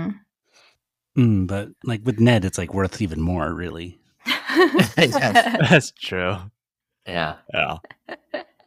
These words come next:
Speaker 3: Almost priceless, really.
Speaker 1: <laughs>
Speaker 3: <laughs> Uh, I feel sorry for the people who are watching him.
Speaker 1: <laughs> Oh, no. I don't know. When I take him in, though, like, they,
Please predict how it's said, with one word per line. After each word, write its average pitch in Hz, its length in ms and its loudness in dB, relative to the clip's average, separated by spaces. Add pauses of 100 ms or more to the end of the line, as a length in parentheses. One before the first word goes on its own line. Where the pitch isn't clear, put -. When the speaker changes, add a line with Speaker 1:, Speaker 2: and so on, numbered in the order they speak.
(120)
Speaker 3:
Almost 110 420 0
priceless, 92 680 0
really. 254 320 -2
Speaker 1:
<laughs> 277 580 2 (1400)
Speaker 3:
<laughs> - 840 -4 (680)
Uh, 90 400 -2 (160)
I 101 80 -10
feel 107 180 -2
sorry 101 360 6
for 92 100 -2
the 85 140 -6
people 82 340 -8
who 82 60 -6
are 76 160 -6
watching 80 340 -8
him. 71 180 -8
Speaker 1:
<laughs> 214 200 -8
Oh, 220 40 -10
no. 220 320 -4 (1600)
I 254 80 6
don't 587 160 2 (140)
know. 285 80 12
When 269 140 10
I 339 140 8
take 320 240 -2
him 277 160 2
in, 247 220 0
though, 175 320 4
like, 175 520 -4 (1000)
they, 180 1300 0